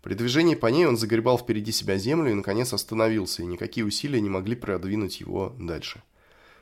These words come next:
Несколько раз заряд вытаскивали обратно, и опять пускался в ход бурав. Побуждаемые страстным желанием наиболее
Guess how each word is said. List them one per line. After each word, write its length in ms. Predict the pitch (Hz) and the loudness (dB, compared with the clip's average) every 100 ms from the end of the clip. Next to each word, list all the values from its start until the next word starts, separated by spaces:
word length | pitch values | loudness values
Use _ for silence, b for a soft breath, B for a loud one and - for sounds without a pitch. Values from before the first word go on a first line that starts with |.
| b | b
Несколько 420 | 110 139 139 123 | -2 0 0 2
раз 140 | 135 165 | 4 4
заряд 320 | 117 120 135 | 4 4 2
вытаскивали 540 | 110 117 117 - 104 | 0 0 0 0 2
обратно, 420 | 104 98 131 160 104 | 2 4 4 4 2
и 40 | |
опять 280 | 98 110 123 | 2 0 -2
пускался 400 | 110 - 117 - | -4 -2 0 0
в 60 | 101 | -2
ход 180 | 117 | -2
бурав. 420 | 104 104 92 76 - _ _ | 0 0 0 0 -6 _ _
Побуждаемые 600 | - 101 110 147 160 143 | -6 -4 2 6 6 6
страстным 440 | 127 135 143 139 | 4 2 2 2
желанием 460 | 120 120 131 117 98 | 0 2 2 2 0
наиболее 480 | 104 113 139 120 | 0 2 4 4